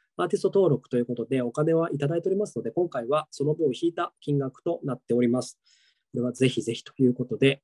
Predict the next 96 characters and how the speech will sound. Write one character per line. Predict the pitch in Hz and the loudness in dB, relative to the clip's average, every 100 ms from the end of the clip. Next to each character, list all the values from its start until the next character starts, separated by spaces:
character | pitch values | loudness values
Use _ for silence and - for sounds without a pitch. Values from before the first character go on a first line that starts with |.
| - | -2
え | 113 110 117 | -2 -2 -6
ー、 | - | 2
今 | 143 | 2
回 | 120 110 | 2 0
パ | - | 4
ム | 147 156 | 6 6
ア | |
ー | 151 | 2
テ | 135 | -2
ィ | |
ス | - | -4
ト | |
の | 113 | -6
方、 | - 120 107 - _ _ _ _ _ - | -8 -12 -12 -14 _ _ _ _ _ 0
ぜ | 139 | 2
ひ、 | - 110 - | 2 -2 -2
あ | 113 | -2
の、 | 110 | 4
多 | 143 | 6
く | 139 | 6
の | 113 | 2
方 | 143 208 | 4 4
に | 147 | 4
来 | - | 4
て | |
い | 113 | 0
た | 110 | -2
だ | |
き | 107 | -2
た | - | 2
い | 165 | 4
と | 147 | 4
思 | 107 | 0
っ | 107 | -6
て | 110 | -6
お | |
り | 104 | 2
ま | 143 | 4
す。 | 147 - _ | 4 -2 _
で、 | - 180 175 - | -2 2 2 2
今 | 202 165 | 2 2
聞 | 156 | 0
い | |
て | 160 | 0
い | |
た | 175 | 2
だ | 190 | 2
い | |
て | 185 | 0
い | |
る | - | -2
方、 | 135 - 110 - | -4 -8 -10 -2
ぜ | 208 | -2
ひ | 190 | 0
も | 180 | -2
し、 | - 143 117 _ _ _ - | -2 -2 -2 _ _ _ -8
あ | |
の、 | 135 131 | -6 -2
指 | 165 | -2
導 | 151 | -2
者 | |
の | 113 | -4
方、 | 101 - 98 - | -8 -10 -10 -6
え | 135 117 | -4 -2
ー、 | |
ご | 135 | 0
家 | 147 | 2
族 | 139 120 113 | 2 0 -4
の | 104 | -6
方、 | - - 139 | -10 -6 -2
お | 127 | -2
知 | - | 0
り | 143 | 0
合 | 147 | 2
い | |
の | 151 | 2
方 | 151 151 170 | -2 -4 -2
で、 | 147 143 - _ _ - | 0 0 -2 _ _ -12
え | 143 | -6
ー、 | |
そ | 147 | -4
う | |
い | |
っ | 147 | -4
た | |
方 | 151 156 196 | -6 -4 -4
が | 156 | -4
い | 127 | -6
た | 185 | -6
ら、 | 165 160 | -6 -4
今 | 165 147 | -2 -2
回 | 127 110 | -2 -4
の | 131 139 - | -4 -4 -2
こ | |
の、 | 120 117 _ _ _ _ _ _ _ _ _ 151 | -2 -4 _ _ _ _ _ _ _ _ _ -6
え | 123 104 104 95 95 95 | -6 -8 -12 -12 -12 -14